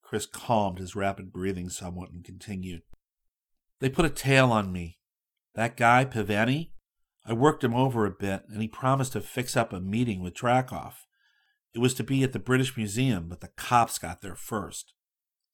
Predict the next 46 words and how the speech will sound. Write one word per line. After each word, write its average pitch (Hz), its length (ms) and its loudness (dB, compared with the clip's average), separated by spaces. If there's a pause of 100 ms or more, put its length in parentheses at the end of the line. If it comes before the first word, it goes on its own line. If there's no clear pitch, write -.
(500)
"And - 100 -10
that 104 280 2
business - 460 -4
at 131 80 -10
the - 60 -16
gunsmith's - 640 -4
yesterday, 127 640 -6 (220)
how - 160 -2
did 104 240 -6
that - 260 2
come - 200 -6
about, - 400 -8
huh?" 123 300 -6 (1500)
"Pavani 147 500 0
had 117 200 0
flown 131 320 0
the 101 80 -4
coop - 460 -2
by 90 100 -8
the 95 80 -6
time 120 300 -4
I 107 80 2
broke 104 240 -2
out 113 160 4
of 95 40 -2
the 87 220 -10
hospital. 139 640 0 (600)
His 117 160 -4
landlady 127 560 4
gave 110 260 0
me 113 140 2
Musgrave's 123 560 2
address. 120 640 0 (160)
It 104 60 -10
was 107 140 -2
written 127 220 2
on 120 80 -2
a 113 60 -4
scrap 127 340 0
of 101 180 -12
paper 127 360 -4
he 92 60 -8
left 95 260 -8
in 101 60 -6
his 95 180 -10
room." 110 400 -2